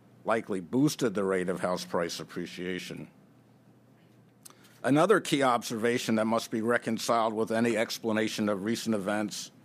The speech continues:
is that the run-up and subsequent decline in house prices has not been limited to the United States.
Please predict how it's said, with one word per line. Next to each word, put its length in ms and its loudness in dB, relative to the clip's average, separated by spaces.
is 140 -4
that 220 2
the 80 -2
run-up 480 2
and 160 -4
subsequent 640 -2
decline 400 0
in 100 -2
house 260 0
prices 600 -2
has 240 -2
not 380 0
been 160 -6
limited 420 -6
to 100 -10
the 120 -8
United 440 -8
States. 680 -10